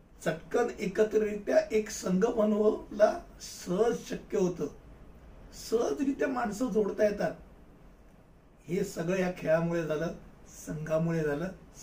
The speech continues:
सांघिक भावनेमुळे झालं. तुम्ही अशी सांघिक भावना बाळगाल ना? बाळगायचं असेल तर मगाशी सल्ला दिल्याप्रमाणे कुठच्या तरी संस्थेत, लहान असेल तर खेळात नक्कीच जा. आजची अनटोल्ड स्टोरी मी इथेच थांबवतो.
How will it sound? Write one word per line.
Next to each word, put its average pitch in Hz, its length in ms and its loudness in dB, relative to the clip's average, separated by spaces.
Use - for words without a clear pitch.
सांघिक 156 420 -6
भावनेमुळे 151 540 -4
झालं. 123 160 -10
तुम्ही 165 400 0
अशी 208 260 -4
सांघिक 170 420 -2
भावना 170 280 2
बाळगाल 156 340 6
ना? 190 80 0
बाळगायचं 180 440 2
असेल 202 220 0
तर 208 40 2
मगाशी 185 500 0
सल्ला 180 200 0
दिल्याप्रमाणे 196 540 -2
कुठच्या 196 360 -6
तरी 214 100 4
संस्थेत, 202 440 2
लहान 190 240 4
असेल 190 360 0
तर 180 140 0
खेळात 180 260 2
नक्कीच 165 420 0
जा. - 100 -4
आजची 160 520 2
अनटोल्ड 190 360 2
स्टोरी 190 260 0
मी 185 140 4
इथेच 220 340 6
थांबवतो. 196 460 4